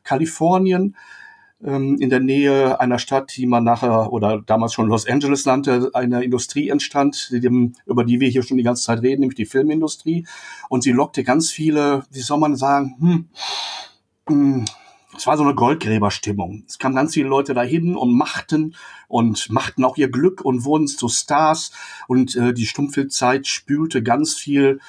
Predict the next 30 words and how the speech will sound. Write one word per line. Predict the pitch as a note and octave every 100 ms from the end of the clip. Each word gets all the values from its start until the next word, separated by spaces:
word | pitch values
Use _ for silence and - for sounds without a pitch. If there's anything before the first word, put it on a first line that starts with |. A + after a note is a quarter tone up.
| - - -
ähm, | A2+ A#2 A#2 A2 G#2 A2+ G#2
äh, | G#2+
Geld, | G#2 A2+ C#3+ E3+ F3 -
Ruhm | G#2+ A#2 D#3 F#3 F#3 F3+ F3 - -
und | - A#2+ B2
Aufmerksamkeit | D#3+ - A#2 A2+ A2+ A2 - A#2 B2+ -
in, | B2 B2 A#2+
in, | A#2+ B2 B2 A#2+
äh, | A2+
nach | A2+ - -
Kalifornien | B2 B2 B2+ C3 C#3 C3+
und | C3+ A#2+
von | B2 A#2
da | A#2
aus | A#2 A#2+ -
über | A#2+ A2+
die |
Leinwände | A2+ A2+ A#2+ A#2 B2
wieder | B2 A2+
zurück | - B2+
ins | G#2+ -
Land. | C#3 C#3 - - - -
Es | A#2+
sind | A#2+
Stars | - A#2 A#2+ A#2+
entstanden. | A#2+ - B2+ C3 B2
Einen | A#2+ D3 D3+
von | - C3 C#3
ihnen, | D3 D3
sch-, | -